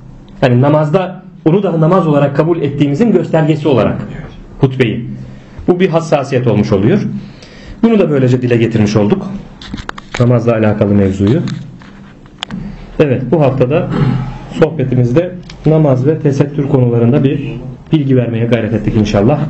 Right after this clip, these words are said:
Evet. Amin. Euzu billahi mineşşeytanirracim. Bismillahirrahmanirrahim.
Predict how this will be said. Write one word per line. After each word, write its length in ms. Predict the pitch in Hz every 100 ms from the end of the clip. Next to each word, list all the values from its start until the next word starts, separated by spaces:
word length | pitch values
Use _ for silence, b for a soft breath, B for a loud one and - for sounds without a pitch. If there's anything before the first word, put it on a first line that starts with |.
| -
Evet. 200 | 135 101 - - B B -
Amin. 320 | 156 160 131 - - B B 131 B B B B -
Euzu 360 | 175 160 147 151
billahi 360 | 147 147 143
mineşşeytanirracim. 1120 | 147 147 147 143 139 139 139 135 131 143 151 147
Bismillahirrahmanirrahim. 1600 | - 147 139 139 131 135 135 123 143 139 127 127 135 120 -